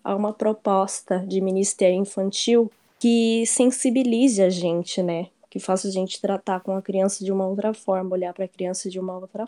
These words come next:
forma. E também a arte, arte educadora independente Thaís Carvalho, conhecida como eu,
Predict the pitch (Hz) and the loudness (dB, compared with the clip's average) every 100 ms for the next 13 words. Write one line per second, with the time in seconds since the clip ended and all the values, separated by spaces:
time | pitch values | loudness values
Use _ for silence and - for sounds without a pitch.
0 | - 180 170 170 180 _ - 254 277 269 | -10 -10 -8 -10 -14 _ -8 0 4 6
1 | 262 254 262 262 262 247 247 233 220 220 | 6 6 4 4 4 2 2 2 2 2
2 | - 208 220 - - 233 214 220 220 208 | 2 2 2 0 4 6 6 4 4 4
3 | 208 208 208 208 214 202 190 202 - 196 | 6 6 4 4 2 2 0 -2 0 2
4 | 190 - - 202 202 190 190 196 - 190 | 2 0 0 2 2 2 0 -2 0 0
5 | 185 190 190 - 196 240 254 202 226 | 0 0 0 0 0 4 6 6 2